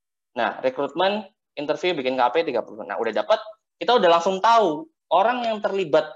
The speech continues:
aktivitas kerja sekian, sembilan, eh, aktivitas kerja di rekrutmen, dia akan mendapatkan sembilan ratus ribu.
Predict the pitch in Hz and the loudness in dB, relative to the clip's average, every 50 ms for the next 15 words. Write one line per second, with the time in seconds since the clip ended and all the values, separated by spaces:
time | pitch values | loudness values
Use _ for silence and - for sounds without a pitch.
0 | - 147 147 - 160 156 156 156 156 147 - - 147 131 123 123 113 - - - | -8 -10 -8 -8 -10 -10 -6 -4 -4 -6 -4 -6 -8 -2 -2 -2 -2 -2 -8 -10
1 | 208 233 214 135 123 127 - 139 127 120 113 113 - _ 123 120 117 117 113 113 | -4 -2 -2 -2 -2 -4 -6 -2 -2 -2 -2 -2 -6 _ 0 2 2 4 2 2
2 | 104 - - _ _ _ _ _ _ _ _ - - 160 151 156 156 151 143 - | 0 -2 -8 _ _ _ _ _ _ _ _ -6 -6 -6 -6 -2 -2 -2 -2 -2
3 | - 143 127 127 135 123 123 120 120 123 117 - 185 202 202 147 127 120 117 131 | -4 -4 0 2 0 0 2 2 0 0 0 -2 -4 -6 -4 -4 -6 -6 -2 0
4 | 165 196 196 - - - 147 143 - 185 180 196 196 202 _ _ - 143 - 120 | 2 2 2 0 0 -4 -4 -2 0 -2 -2 -2 -4 -12 _ _ -8 -4 -2 -2
5 | 107 - 117 - - 156 156 156 - 143 123 113 107 104 - 113 123 117 104 98 | -2 -2 -4 -6 -6 -8 -8 -10 -8 -6 -6 -6 -6 -8 -12 -14 -14 -14 -14 -14
6 | - | -20